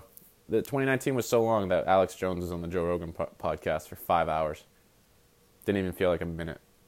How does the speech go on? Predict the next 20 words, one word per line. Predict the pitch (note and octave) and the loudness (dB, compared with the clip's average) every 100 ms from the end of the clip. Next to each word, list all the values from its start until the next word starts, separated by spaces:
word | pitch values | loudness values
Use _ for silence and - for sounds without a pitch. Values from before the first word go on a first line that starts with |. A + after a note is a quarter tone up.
| _ _ _ _ _ _ _ _ _ _ _ _ _ _ _ _ _ _ _ - | _ _ _ _ _ _ _ _ _ _ _ _ _ _ _ _ _ _ _ -2
Where's | C3+ | 6
that | C#3 C#3+ | 8 8
guy | G#2 F2 | 6 4
been | F2 | 0
ever | E2+ E2 | -2 -4
since | - E2+ | -6 -12
that? | - E2 D2 - | -4 -2 -2 -6
I | - | -4
thought | G2+ B2 | 6 6
he'd | G#2 | 6
come | - F#2+ | 0 0
back | F#2 G#2+ - | 6 6 6
after. | D#2+ D#2+ D#2 D#2 _ _ _ _ _ - | -2 -2 -6 -8 _ _ _ _ _ -6
Is | |
he | G2+ | -4
still | - A#2 | 2 2
demonetized? | G#2 G2+ G2+ G#2 B2 C3 C3 - _ _ _ _ _ _ _ _ _ _ _ _ _ | 4 0 0 0 2 2 0 -12 _ _ _ _ _ _ _ _ _ _ _ _ _
He | F#2+ | -8
must | G2 G2+ - | -4 -4 -4
be. | C2 | -6